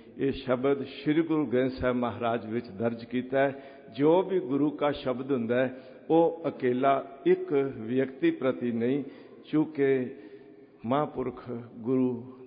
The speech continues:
ਧੰਨ ਗੁਰੂ ਗ੍ਰੰਥ ਸਾਹਿਬ, ਉਹ ਜਦੋਂ ਉਪਦੇਸ਼ ਦਿੰਦੇ ਨੇ,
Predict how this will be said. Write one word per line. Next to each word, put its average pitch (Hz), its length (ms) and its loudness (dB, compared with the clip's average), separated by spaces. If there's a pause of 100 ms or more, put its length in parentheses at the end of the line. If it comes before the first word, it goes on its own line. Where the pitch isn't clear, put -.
(100)
ਧੰਨ 117 220 0
ਗੁਰੂ 117 220 -4
ਗ੍ਰੰਥ 120 280 -2
ਸਾਹਿਬ, 113 480 -2 (500)
ਉਹ 127 100 2
ਜਦੋਂ 123 440 0 (440)
ਉਪਦੇਸ਼ 135 520 4
ਦਿੰਦੇ 123 360 4
ਨੇ, 160 320 4